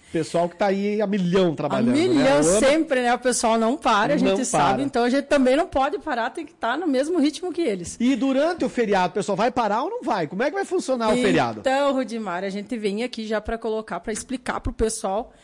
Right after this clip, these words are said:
Speaker 2: né, ah, o que que tá, tá havendo uma grande dúvida, uma grande questão. Pessoal, Sindi Lojas, ele representa os lojistas e varejistas.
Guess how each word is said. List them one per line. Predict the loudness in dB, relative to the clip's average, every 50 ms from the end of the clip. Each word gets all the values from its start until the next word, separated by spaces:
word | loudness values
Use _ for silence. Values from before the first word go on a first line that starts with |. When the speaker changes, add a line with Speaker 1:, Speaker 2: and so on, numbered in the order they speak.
| _ _ _ -8
Speaker 2:
né, | -6 -6 -6 -6 -8 -14 -20 -20 -20 -18 -12 -8
ah, | -6 -4 -4 -4 -4 -4
o | -6
que | -8 -10
que | -10 -8 -8
tá, | -6 -4 -2 -2 -2 -2 -2 -4
tá | -6 -8 -6 -4 -2 -2 0 -2 -2 -2 -4
havendo | -4 -4 -4 -4 -4 -4
uma | -2 -2 -2 -2
grande | -2 -2 0 0 0 0
dúvida, | 0 -2 -4 -4 -4 -4 -2 -2
uma | -2 -2 -2
grande | -2 -2 -4 -4 -6
questão. | -8 -6 -6 -6 -6 -4 -6 -8 -8 -10 _ _ -20 -20 -20 -20 -20 _ _ -4
Pessoal, | -2 -2 0 0 0 2 2 0 -2 -6 -10
Sindi | -10 -6 -4 -2 0 0 0 0 0
Lojas, | 0 0 0 0 0 0 0 -2 -4 -8 -8 -6 -4
ele | -4 -2 -2
representa | -2 -4 -4 -4 -4 -6 -4 -4 -4 -4 -4 -4 -4 -4
os | -4 -2
lojistas | 0 2 2 2 2 2 0 0 0 0 -2 -2 -2 -2 0
e | 0
varejistas. | 0 0 0 0 0 0 0 0 -2 -2 -6 -8 -10 -10 -10 -12 -12